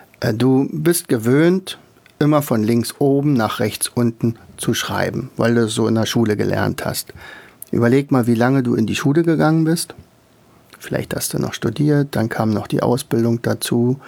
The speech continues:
Das sind Jahre, viele, viele, viele Jahre. Und jetzt kommt da so ein Vogt und sagt, „Pass mal auf, das ist gar nicht so gut für dein Gehirn. Es wäre viel besser, in Mindmap-Form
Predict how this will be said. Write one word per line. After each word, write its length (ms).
Das 180
sind 340
Jahre, 880
viele, 600
viele, 380
viele 260
Jahre. 520
Und 180
jetzt 200
kommt 280
da 100
so 100
ein 120
Vogt 480
und 140
sagt, 240
„Pass 180
mal 80
auf, 240
das 180
ist 180
gar 180
nicht 120
so 120
gut 220
für 100
dein 220
Gehirn. 360
Es 180
wäre 300
viel 580
besser, 500
in 200
Mindmap-Form 1200